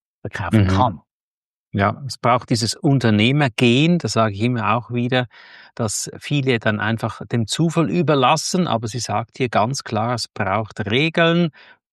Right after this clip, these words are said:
Speaker 2: es braucht Planung, man muss das messbar machen, also Erfolg wird messbar durch Zahlen, das ist der, eine Realität und das hast du jetzt schön gesagt, dann kann ich ja auch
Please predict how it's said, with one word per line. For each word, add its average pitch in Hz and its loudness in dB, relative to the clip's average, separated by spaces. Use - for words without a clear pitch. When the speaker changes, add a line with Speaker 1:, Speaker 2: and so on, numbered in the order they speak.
Speaker 2:
es 117 -10
braucht 110 0
Planung, 156 2
man 113 0
muss 113 -4
das - -6
messbar 151 0
machen, 143 0
also 107 -2
Erfolg 135 0
wird 147 0
messbar 127 0
durch 123 -2
Zahlen, 143 0
das 113 -12
ist - -8
der, 104 0
eine 104 0
Realität 101 0
und 117 0
das 113 0
hast - -8
du 123 2
jetzt - -4
schön 120 2
gesagt, 110 -2
dann 117 0
kann 113 0
ich 110 -2
ja 101 4
auch 120 -2